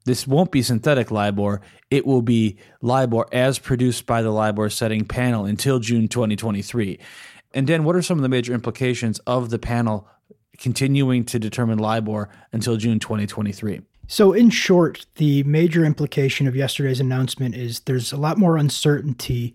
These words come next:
Speaker 2: going forward around what the libor fallbacks are gonna be, and frankly, what the future of libor is.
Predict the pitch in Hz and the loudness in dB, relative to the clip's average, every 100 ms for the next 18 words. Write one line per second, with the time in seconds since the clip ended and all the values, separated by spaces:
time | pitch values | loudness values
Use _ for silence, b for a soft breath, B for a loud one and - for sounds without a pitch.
0 | _ - 143 139 - 139 131 131 127 123 | _ 0 2 0 0 0 2 2 0 0
1 | 120 123 120 b b - 160 - 165 143 | 0 -2 -4 b b 0 0 4 4 4
2 | 135 135 135 117 - 123 131 131 - 135 | 4 2 0 0 -2 -2 -2 -4 -4 -4
3 | 131 127 117 123 131 b b - 139 185 | 0 -2 0 -2 -2 b b -8 2 4
4 | 190 156 147 131 - 143 131 135 131 123 | 4 4 2 -2 -2 0 0 0 0 0
5 | 117 127 120 113 117 113 120 110 101 | 0 -2 -2 -2 -2 -2 -6 -8 -8